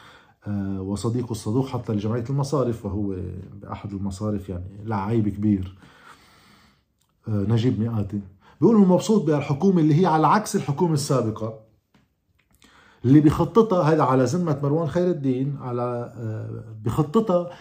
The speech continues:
بدها تعمل ثمانين بالمية هيركت على أموال المودعين. ثمانين بالمية هيركت،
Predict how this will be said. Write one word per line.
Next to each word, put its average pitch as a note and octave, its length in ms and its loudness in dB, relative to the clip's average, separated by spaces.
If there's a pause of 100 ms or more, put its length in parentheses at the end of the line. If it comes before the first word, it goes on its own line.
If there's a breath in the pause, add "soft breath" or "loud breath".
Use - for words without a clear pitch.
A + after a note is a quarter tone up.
(120 loud breath)
بدها D3+ 160 4
تعمل F#3 340 2
ثمانين F3+ 440 4
بالمية D#3+ 520 4
هيركت G3 720 2 (720)
على D#3+ 580 0
أموال D3+ 300 2
المودعين. B2 680 0 (920 soft breath)
ثمانين F#3 360 6
بالمية E3+ 460 4
هيركت، C#3 640 2